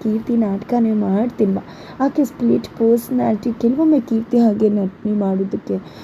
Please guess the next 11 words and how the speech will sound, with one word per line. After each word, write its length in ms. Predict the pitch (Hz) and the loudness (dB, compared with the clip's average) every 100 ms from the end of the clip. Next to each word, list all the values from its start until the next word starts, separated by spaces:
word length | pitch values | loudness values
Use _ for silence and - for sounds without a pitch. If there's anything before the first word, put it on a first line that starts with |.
| - - - - - - | -18 -18 -18 -20 -18 2
ಪ್ರೋತ್ಸಾಹಿಸುತ್ತಾ, 1000 | 233 233 - - 254 190 185 202 - 190 | 4 4 -4 -6 0 0 0 -6 -4 -6
ಅಥವಾ 480 | - 233 - 349 254 185 - - - - - - - - - 226 | -2 -4 -4 0 2 2 -2 -18 -20 -20 -20 -20 -20 -20 -4 2
ನಿಜವಾಗ್ಲೂ 640 | 226 - 220 262 254 294 | 2 2 -4 -4 0 0
ಕೂಡ 280 | 277 254 247 247 | 2 2 2 0
ಕೀರ್ತಿ 540 | 247 220 214 - 220 | -2 -2 -2 -2 0
ಎಲ್ಲ 160 | 208 196 214 | 2 2 0
ಕೂಡ 200 | 233 226 | 0 0
ನೆನಪಿದ್ದು 580 | 233 208 220 226 202 220 | 2 0 0 -2 0 2
ಲಕ್ಷ್ಮಿ 440 | 220 190 - - 214 | 2 0 -4 -2 0
ಬಂದಿದ್ದಾಳೆ 600 | 202 190 190 220 220 233 | 2 0 2 0 2 2
ಅಂತ 220 | 220 | 2